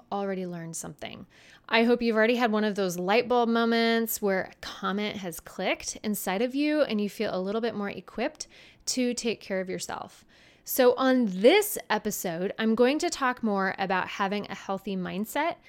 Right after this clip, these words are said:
and the right perspective about your body, about food, and about exercise.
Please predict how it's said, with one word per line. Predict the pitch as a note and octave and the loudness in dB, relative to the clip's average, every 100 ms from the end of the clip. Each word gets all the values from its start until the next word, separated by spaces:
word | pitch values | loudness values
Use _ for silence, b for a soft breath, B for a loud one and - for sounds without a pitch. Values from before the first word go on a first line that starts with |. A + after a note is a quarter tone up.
| B B B | B B B
and | A3+ A3+ A#3+ | -2 2 2
the | |
right | A#3 G#3+ | 2 0
perspective | - A3 - F#3+ F3+ - C#4+ D4+ - | -4 -6 -4 -6 -6 0 0 0 -4
about | F#3+ F3 | -6 -6
your | - F#3 | -8 -6
body, | A3+ B3 B3 A#3+ A#3 - | -2 0 0 -2 -6 -10
about | F3 F3+ F3+ - | -12 -8 -10 -12
food, | - - B3 A#3+ A#3+ A#3 - - | -14 -6 -4 -2 -2 -2 -4 -8
and | G3+ G3 | -6 -4
about | F#3 F3+ - | -4 -6 -8
exercise. | E3+ - F#3 - - - - | -10 -10 -8 -8 -8 -8 -14